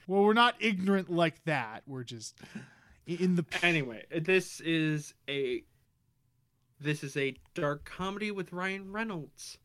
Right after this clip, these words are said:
Speaker 2: So, uh, I would suggest watching it before we do the episode, 'cause I think it's a fun movie.
Speaker 1: Oh, yeah,
Speaker 2: I
Speaker 1: you've
Speaker 2: saw
Speaker 1: seen
Speaker 2: the
Speaker 1: it.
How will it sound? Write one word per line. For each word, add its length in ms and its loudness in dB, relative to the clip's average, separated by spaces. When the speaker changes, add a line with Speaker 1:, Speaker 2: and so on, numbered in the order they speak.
Speaker 2:
So, 500 -4
uh, 540 4
I 160 4
would 140 0
suggest 320 -2
watching 300 -2
it 40 -8
before 560 -2
we 100 -4
do 160 -4
the 140 -6
episode, 640 -8
'cause 120 -6
I 160 0
think 200 -6
it's 120 -14
a 40 -14
fun 240 -8
movie. 380 -10
Speaker 1:
Oh, 160 2
yeah, 140 4
Speaker 2:
I 160 4
Speaker 1:
you've 120 0
Speaker 2:
saw 200 4
Speaker 1:
seen 80 2
Speaker 2:
the 80 2
Speaker 1:
it. 260 -8